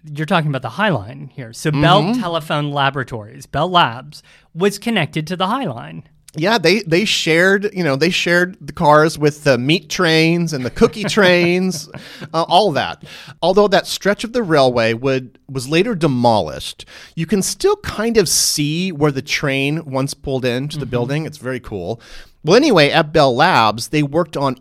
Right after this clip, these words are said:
Speaker 2: all sorts of things, innovations in all electronics, not just telephones, but, but also televisions
Speaker 1: Mm-hmm.
Speaker 2: and transistors.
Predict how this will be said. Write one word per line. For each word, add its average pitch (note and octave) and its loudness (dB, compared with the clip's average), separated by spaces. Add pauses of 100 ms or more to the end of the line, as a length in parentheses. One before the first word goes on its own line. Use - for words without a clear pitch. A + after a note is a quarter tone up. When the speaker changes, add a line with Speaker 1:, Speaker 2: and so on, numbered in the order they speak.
(100)
Speaker 2:
all A3 4
sorts A#2 -4
of G2 -10
things, - -14
innovations E3+ 0
in D3+ -4
all D#3+ 0
electronics, F#2 -8 (100)
not D#3 -2
just - -8
telephones, C3+ -2
but, - -12 (160)
but C3+ -2
also C3+ 0
televisions C3+ -4
Speaker 1:
Mm-hmm. B2+ -10 (280)
Speaker 2:
and B2 -4
transistors. D#3+ -2